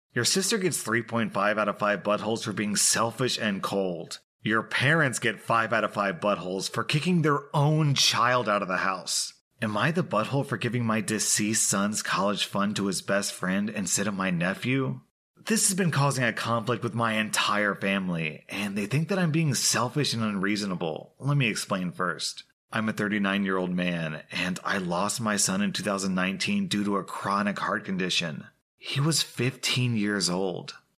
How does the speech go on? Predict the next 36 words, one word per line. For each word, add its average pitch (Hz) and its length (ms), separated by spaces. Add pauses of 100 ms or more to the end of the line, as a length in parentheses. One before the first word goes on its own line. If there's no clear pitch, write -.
(180)
It 180 240
was 165 260
devastating, 117 1160
and 135 300 (100)
I 180 140
just 208 260
couldn't 180 260
take 135 260
it, 143 140
especially 120 640
when 139 120
my 123 140
family 113 340
did 113 180
little 110 260
to 101 100
nothing 104 300
to 95 80
support 98 340
me 117 100
during 120 240
these 107 220
difficult 110 480
times. 95 640 (300)
They 127 160
didn't 117 320
bring 123 180
my 117 140
son 113 260
meals 110 240
when 104 80
he 107 100
was 107 160
at 107 80
the 95 100
hospital. 92 760